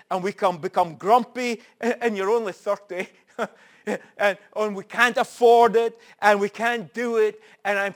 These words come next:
too tired. I tell you what, we need to renew that inner man. And remember, we have m-, more future than we have past. There is a song to sing, and we can live each day as this, as if it were our last. Why?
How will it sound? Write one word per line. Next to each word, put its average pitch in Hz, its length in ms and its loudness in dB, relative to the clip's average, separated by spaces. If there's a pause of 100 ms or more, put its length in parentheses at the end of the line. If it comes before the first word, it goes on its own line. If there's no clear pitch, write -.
too 247 220 -8
tired. 214 680 -2 (260)
I 175 120 -8
tell 254 260 0
you 233 160 -2
what, 202 260 -2
we 208 360 -6
need 247 240 -6
to 226 120 -2
renew 190 640 -4
that 220 420 -2 (120)
inner 220 360 -6
man. 202 540 -6 (320)
And 220 180 2
remember, 208 760 0
we 226 220 -2
have 190 240 2
m-, 180 520 -16
more 233 400 0
future 240 600 -6 (240)
than 202 160 0
we 202 140 -4
have 190 260 0 (340)
past. 185 500 0 (200)
There 214 180 2
is 185 160 -2
a 175 80 -6
song 254 560 -4
to 220 140 -10
sing, 220 560 -2
and 185 200 0
we 262 160 -4
can 226 240 -4
live 214 320 -2
each 202 380 -8
day 190 380 -6 (240)
as 190 200 -4
this, 220 200 -10 (160)
as 196 220 -2
if 233 120 -4
it 226 100 -2
were 214 200 -2
our 180 140 0
last. 208 440 -4
Why? 240 380 -2